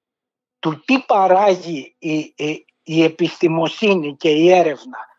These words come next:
και ο έλεγχος του είναι άλλο πράγμα. Ήρθε λοιπόν πρόσφατα η, ε, και πρωτοπόρα η Ευρωπαϊκή Ένωση πριν δέκα μέρες. Και το Κοινοβούλιο με μεγάλη πλειοψηφία,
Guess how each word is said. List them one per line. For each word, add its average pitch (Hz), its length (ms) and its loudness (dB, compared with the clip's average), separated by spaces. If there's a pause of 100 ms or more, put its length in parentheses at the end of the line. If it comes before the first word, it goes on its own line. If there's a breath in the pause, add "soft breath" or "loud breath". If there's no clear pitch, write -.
(240)
και 165 140 0
ο 156 120 6
έλεγχος 208 800 4
του 185 300 -6 (440)
είναι 240 300 -2
άλλο 247 300 2
πράγμα. - 600 -6 (760)
Ήρθε 277 340 2
λοιπόν 202 300 0
πρόσφατα 165 760 -2
η, 151 480 -6
ε, 151 280 -4
και 165 380 0 (120)
πρωτοπόρα 175 800 2
η 160 160 -4
Ευρωπαϊκή 147 640 -2
Ένωση 190 440 0
πριν 311 200 -2
δέκα 302 260 0
μέρες. - 540 0 (560)
Και 196 640 4
το 196 100 2
Κοινοβούλιο 226 840 0
με 220 380 2
μεγάλη 202 520 0
πλειοψηφία, 269 880 -2